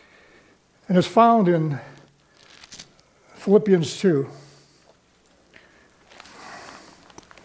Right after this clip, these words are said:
Philippians two, one and two. It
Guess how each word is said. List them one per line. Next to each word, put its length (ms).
Philippians 600
two, 220
one 220
and 120
two. 340
It 100